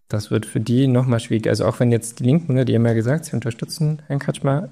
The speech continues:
in seiner Regierung und jetzt heute vor allem bei der Wahl, in der Hoffnung, dass sie da auch eigene soziale Politik,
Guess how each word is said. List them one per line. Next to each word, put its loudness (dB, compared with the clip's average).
in 2
seiner 2
Regierung 0
und 0
jetzt 0
heute 0
vor -4
allem 0
bei 2
der 0
Wahl, 0
in 2
der 4
Hoffnung, 2
dass 2
sie -2
da 2
auch -2
eigene 2
soziale 0
Politik, -4